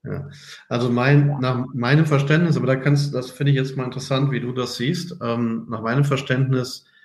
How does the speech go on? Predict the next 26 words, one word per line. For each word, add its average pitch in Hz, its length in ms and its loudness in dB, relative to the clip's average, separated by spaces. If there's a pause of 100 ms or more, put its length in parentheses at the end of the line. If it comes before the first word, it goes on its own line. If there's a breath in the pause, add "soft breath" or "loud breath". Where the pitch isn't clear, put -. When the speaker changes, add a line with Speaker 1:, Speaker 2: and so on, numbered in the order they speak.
(400 soft breath)
Speaker 1:
ähm, 117 300 2
verlängert 139 560 4
sich - 200 0
die - 140 0
Frist, - 720 0
ähm, 120 520 0 (960)
in 113 180 0
dem 131 220 6
Sinne 131 260 6
nicht, 143 320 4
sondern 127 220 2
die 120 60 0
F-, - 360 -12
ähm, 120 580 -2 (180)
die 117 180 -4
Frist 143 640 0
wird 131 340 -4
praktisch 135 340 -2
gehemmt 143 440 6
für 120 380 2
den 107 500 0
Zeitraum, 113 540 2
Speaker 2:
Ja. 120 120 -4
Speaker 1:
in 101 80 -6
dem 113 240 4
diese, 110 460 2